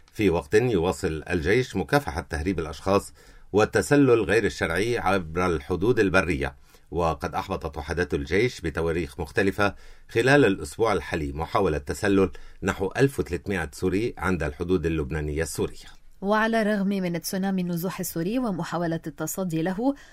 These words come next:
Speaker 2: رصدت عودة عدد من المنظمات غير الحكومية إلى التحرك في الشمال والبقاع لتخويف النازحين من العودة وتحدي قرارات الدولة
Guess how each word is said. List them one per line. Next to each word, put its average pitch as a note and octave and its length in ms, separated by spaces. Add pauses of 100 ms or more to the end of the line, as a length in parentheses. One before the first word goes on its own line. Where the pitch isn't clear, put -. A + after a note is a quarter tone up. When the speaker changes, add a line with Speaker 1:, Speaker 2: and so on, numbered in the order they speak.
(340)
Speaker 2:
رصدت G#3+ 640
عودة F#3+ 500
عدد F#3 400
من F3 240
المنظمات F3 720
غير F#3 220
الحكومية F#3+ 560
إلى F3 200
التحرك C4 500
في - 80
الشمال F3 460
والبقاع D#3+ 520
لتخويف G3 520
النازحين E3 640
من A3+ 160
العودة A#3 520
وتحدي G3 560
قرارات F3+ 560
الدولة D#3+ 380